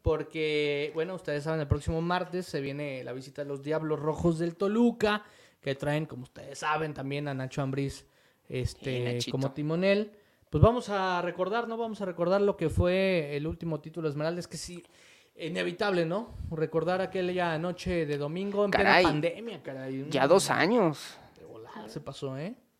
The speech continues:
Speaker 2: Pasa
Speaker 1: De
Speaker 2: muy
Speaker 1: volada.
Speaker 2: rápido el tiempo, güey.
Speaker 1: Jugaba bien
Speaker 2: Sí.
Speaker 1: aquel León, traía la espinita clavada, Gabriel, de aquel gran torneo un año antes prácticamente.
Speaker 2: Do-, me parece que dos torneos, ¿no? Porque fue el
Speaker 1: Dos.
Speaker 2: Clausura dos mil diecinueve.
Speaker 1: Sí.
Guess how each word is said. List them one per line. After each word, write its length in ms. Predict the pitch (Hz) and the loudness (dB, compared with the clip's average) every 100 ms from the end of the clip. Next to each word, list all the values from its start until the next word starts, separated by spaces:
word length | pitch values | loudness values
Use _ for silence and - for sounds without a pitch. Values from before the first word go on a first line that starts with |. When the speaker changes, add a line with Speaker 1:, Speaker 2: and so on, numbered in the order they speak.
| _ _ _ _ - | _ _ _ _ -12
Speaker 2:
Pasa 180 | 120 127 | -8 -2
Speaker 1:
De 60 | |
Speaker 2:
muy 80 | 135 | 0
Speaker 1:
volada. 220 | 135 131 | 2 0
Speaker 2:
rápido 180 | 127 135 | 0 -2
el 100 | 110 | -2
tiempo, 420 | - 117 123 123 117 | -4 -10 -10 -12 -10
güey. 120 | 123 | -6
Speaker 1:
Jugaba 320 | 170 233 247 | 0 2 2
bien 300 | 202 226 240 | 2 2 2
Speaker 2:
Sí. 60 | 220 | 2
Speaker 1:
aquel 240 | 214 214 | 2 4
León, 320 | 202 214 233 | 6 4 2
traía 260 | 220 196 208 | 0 2 2
la 60 | 202 | 0
espinita 420 | - 175 190 202 | 0 0 2 2
clavada, 400 | 170 165 185 190 | 4 4 4 2
Gabriel, 380 | 175 175 190 185 | 2 0 0 0
de 720 | 170 156 143 135 131 127 127 | 2 2 2 2 0 -2 -4
aquel 680 | 131 135 165 170 160 151 143 - 156 | -6 -4 -2 0 0 0 -4 -6 0
gran 260 | 160 175 | 0 2
torneo 560 | 175 151 143 165 180 185 | 2 2 2 2 2 0
un 240 | 190 170 | 0 -2
año 260 | 160 156 151 | -2 -2 -2
antes 440 | 165 175 175 185 | -2 -2 -4 -4
prácticamente. 600 | - 147 - 143 143 143 | -2 -4 -4 -4 2 10
Speaker 2:
Do-, 300 | 160 175 165 | 10 10 6
me 140 | 160 160 | 6 10
parece 320 | 156 156 - | 8 8 6
que 120 | 156 | 6
dos 160 | 139 - | 6 6
torneos, 600 | 214 - - 156 147 135 | 4 2 -4 -2 -2 -4
¿no? 160 | 175 | -6
Porque 180 | 196 147 | -6 -8
fue 120 | 175 | -6
el 40 | 175 | 2
Speaker 1:
Dos. 100 | 185 | 2
Speaker 2:
Clausura 200 | 208 196 | 4 0
dos 120 | 170 | -2
mil 80 | 180 | -4
diecinueve. 500 | 180 165 175 190 233 - - | -2 0 2 0 -2 -8 -20
Speaker 1:
Sí. 280 | - 160 | -8 -4